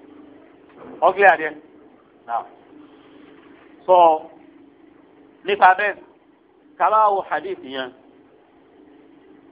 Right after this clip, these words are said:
a máa rí wípé, a máa rí níbẹ̀. Ǹjẹ́ dandan ìmáa rántí Ọlọ́run Ọba Subhanahu wa Ta'ala pẹ̀lú gbólóhùn sálámà yẹn,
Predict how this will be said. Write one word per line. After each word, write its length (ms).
a 160
máa 200
rí 120
wípé, 320
a 140
máa 160
rí 120
níbẹ̀. 300
Ǹjẹ́ 300
dandan 320
ìmáa 240
rántí 220
Ọlọ́run 260
Ọba 160
Subhanahu 520
wa 100
Ta'ala 460
pẹ̀lú 240
gbólóhùn 440
sálámà 420
yẹn, 140